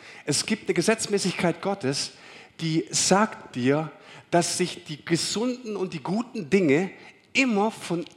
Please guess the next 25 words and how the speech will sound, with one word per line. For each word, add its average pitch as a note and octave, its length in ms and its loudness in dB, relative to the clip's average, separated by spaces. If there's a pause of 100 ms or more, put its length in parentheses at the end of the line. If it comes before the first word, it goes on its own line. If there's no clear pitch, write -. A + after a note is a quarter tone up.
innen G3+ 560 2
nach E3 320 -2
außen G#3+ 520 -6
entwickeln. A2+ 580 -4 (1300)
Es F3 120 -2
geht A3 160 0
immer A#3+ 100 0
nur A#3 100 0
von - 220 -2
innen A#3 300 2
nach G3+ 240 0
außen. F3+ 560 0 (300)
Jesus A#3 460 0
sagt - 320 2
uns, F#3 380 -2 (220)
du F#3+ 100 0
musst G3+ 540 0
am G#3 200 0
Weinstock G3 680 0
bleiben, F#3 560 2
wenn E3+ 140 0
du G3 60 -2
Frucht - 500 -8
bringen D#3 340 4
möchtest. - 720 -4